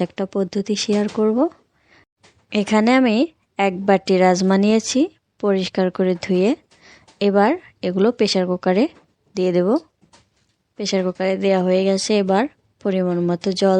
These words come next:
দেব, অল্প করে লবণ। এবার প্রেশার কুকারের ঢাকনা লাগিয়ে তিন চারটা সিটি দিয়ে নেব। রাজমাগুলো সেদ্ধ হয়ে গেছে,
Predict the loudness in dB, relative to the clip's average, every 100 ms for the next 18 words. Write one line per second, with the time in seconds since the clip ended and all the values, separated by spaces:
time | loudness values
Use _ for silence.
0 | 2 0 0 -2 -4 _ _ _ _ _
1 | _ _ _ _ _ _ -6 -6 -4 0
2 | 2 4 2 2 0 -2 -6 _ _ _
3 | _ _ _ -4 -2 -2 -2 -2 -2 -2
4 | -2 -2 0 -2 0 -2 0 2 2 2
5 | 2 0 -6 _ _ _ _ _ _ _
6 | -20 -10 -6 -4 -2 -4 -2 -2 -2 -2
7 | -2 0 2 2 0 -2 -4 _ _ -20
8 | _ _ _ _ _ _ _ _ 0 2
9 | 2 2 2 2 4 2 4 0 2 2
10 | 4 4 2 0 -2